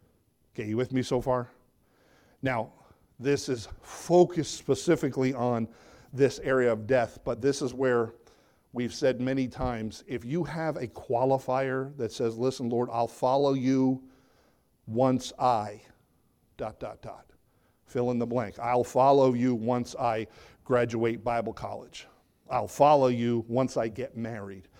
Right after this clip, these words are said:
I'll follow you once I sell my house. I'll follow you once I, uh, my dad and mom are passed. I'll follow you when I get my new job. I'll follow you when I," you get the point? That's what this fella's saying.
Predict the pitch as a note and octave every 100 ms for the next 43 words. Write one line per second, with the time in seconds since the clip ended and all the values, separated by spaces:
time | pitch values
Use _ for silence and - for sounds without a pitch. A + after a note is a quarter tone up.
0 | - - - A#2+ A#2 A2+ C#3+ D#3+ D3+ C3+
1 | B2 A#2 A#2 A#2 - - - B2+ A#2+ A#2
2 | - B2+ A2+ G#2+ G2+ G2+ G2 C#3 B2 -
3 | D3+ D#3+ C#3 B2 A2+ G#2+ - - - C3+
4 | C3 - A#2+ A2 C#3 A2+ A2 B2 A#2 B2+
5 | C3+ A#2+ A#2 A#2 C3 C3 A#2 - A2+ G2+
6 | - - - C3+ B2+ D3 F3 E3+ C3 C3+
7 | C3+ C3 C3 C#3+ C3 B2 B2 A2 G#2+ A2+
8 | F#2+ F2+ - - C#3 C#3+ - E3 F3+ D3
9 | B2+ C3+ B2+ B2 A#2+ _ _ _ _ _
10 | _ _ _ _ _ _ _ - D3 A#2+
11 | D3+ D3 E3 - _ _ _ _ _ _
12 | B2+ C3 C#3+ C3 - B2+ A#2 A2 - B2+
13 | G#2 F#2+